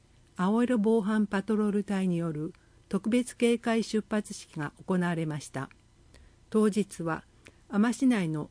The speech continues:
青色防犯パトロール隊八団体十車両、対馬警察署及び海士市安全安心課が出席し、青色回転灯を装備した車両で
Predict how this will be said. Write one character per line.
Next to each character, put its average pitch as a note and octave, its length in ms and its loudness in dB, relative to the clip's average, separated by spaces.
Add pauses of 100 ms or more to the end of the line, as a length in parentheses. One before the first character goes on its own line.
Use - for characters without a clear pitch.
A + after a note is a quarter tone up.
青 A3 240 2
色 B3+ 140 4
防 A#3 220 2
犯 G#3+ 240 0
パ G3+ 160 -2
ト G#3+ 120 0
ロ G3+ 120 0
ー F#3+ 40 0
ル F#3 120 0
隊 E3 280 -4 (280)
八 A3 280 -2
団 G3+ 220 0
体 D3 380 -8
十 G3+ 200 2
車 G3+ 200 -2
両、 D3 200 -4 (540)
対 A#3+ 280 0
馬 A#3+ 120 4
警 A3 240 2
察 - 260 -6
署 D#3+ 280 -2
及 F#3+ 220 2
び D3+ 200 -6 (320)
海 G#3 240 2
士 - 60 -10
市 D#3 180 -4
安 A3+ 220 4
全 A#3+ 320 2
安 A3+ 160 0
心 G#3 200 2
課 F#3+ 140 -2
が F3+ 140 -2
出 - 200 -4
席 F3+ 300 -6
し、 D#3 300 -6 (500)
青 G3+ 260 2
色 A#3 200 4
回 A3 180 0
転 G#3 260 0
灯 F#3 240 -2
を F3 100 -2
装 G3 200 0
備 E3 140 -2
し - 100 -10
た D3+ 140 -6
車 D#3 180 -4
両 D#3 240 -4
で D3 220 -8